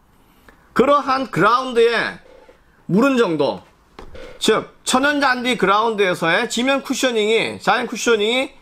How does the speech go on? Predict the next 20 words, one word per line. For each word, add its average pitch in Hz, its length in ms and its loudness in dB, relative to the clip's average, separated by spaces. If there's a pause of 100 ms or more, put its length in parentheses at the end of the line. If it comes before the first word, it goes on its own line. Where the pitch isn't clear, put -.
(1700)
보장이 269 420 2
되어 277 160 4
있는 233 300 2
구장에서만 180 880 0 (380)
카본 254 360 0
텍스가 226 460 0
필요하고 220 720 0 (1400)
이 151 80 2
카비텍스를 196 540 0
느낄 151 120 -2
수 - 100 -10
있다는 98 220 -2
거예요. 85 160 -6
탄성을. 98 420 -2 (140)
무슨 202 260 2
얘기냐? 135 480 0 (1200)
여기에 277 400 2
카본을 254 500 2
넣는 208 240 2
이유는 139 520 -2